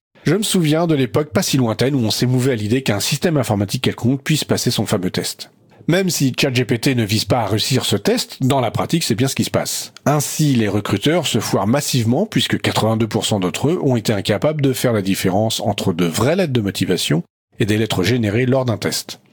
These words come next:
Est-ce que les recruteurs de recruteurs vont désormais les tester sur la facilité avec laquelle une I A peut les berner ? J'espère. Nombreux sont ceux qui ont souligné que cette I A est une brillante machine à générer du bullshit, ou foutaise en bon français.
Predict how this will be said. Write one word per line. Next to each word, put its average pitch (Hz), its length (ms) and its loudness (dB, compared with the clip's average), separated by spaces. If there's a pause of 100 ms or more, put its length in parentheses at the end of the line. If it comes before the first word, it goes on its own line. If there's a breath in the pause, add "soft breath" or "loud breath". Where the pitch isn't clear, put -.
(320 loud breath)
Est-ce 143 240 0
que 123 120 0
les 110 120 2
recruteurs 139 580 0
de 123 60 2
recruteurs 127 500 0
vont 127 180 0
désormais 131 420 2
les 120 100 0
tester 156 380 0
sur 156 180 0
la 107 100 0
facilité 135 540 0
avec 120 240 2
laquelle 127 320 0
une 123 100 4
I 120 160 4
A 143 60 0
peut 143 100 0
les 123 120 0
berner ? 131 340 0 (180)
J'espère. 156 540 0 (500)
Nombreux 196 600 2
sont 160 200 2
ceux 156 200 2
qui 143 160 0
ont 120 80 2
souligné 135 400 2
que 139 100 0
cette - 280 -2
I 98 100 2
A 123 100 2
est 147 160 -4
une 92 100 0
brillante 131 380 0
machine 135 320 2
à 120 80 2
générer 117 380 2
du 131 140 0
bullshit, - 580 -4 (260 loud breath)
ou 156 220 2
foutaise 127 600 0 (140)
en 127 100 2
bon 113 180 0
français. - 440 -4